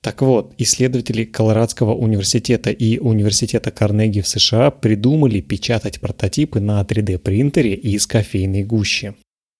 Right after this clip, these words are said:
Для этого высушенную кофейную гущу смешивают с целлюлозной камедью и ксантановой камедью.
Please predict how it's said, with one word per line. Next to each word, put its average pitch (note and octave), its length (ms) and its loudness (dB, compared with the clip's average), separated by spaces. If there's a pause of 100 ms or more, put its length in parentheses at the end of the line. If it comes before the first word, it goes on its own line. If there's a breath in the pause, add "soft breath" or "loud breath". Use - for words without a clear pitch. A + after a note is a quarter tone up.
(160)
Для A#2 220 0
этого C3+ 640 0
высушенную A2+ 840 0
кофейную A2+ 640 0
гущу A#2+ 400 -2
смешивают G#2+ 680 0
с - 80 2
целлюлозной A#2 640 0
камедью D3 560 -2
и C3 260 0
ксантановой B2 680 2
камедью. F#2 560 -4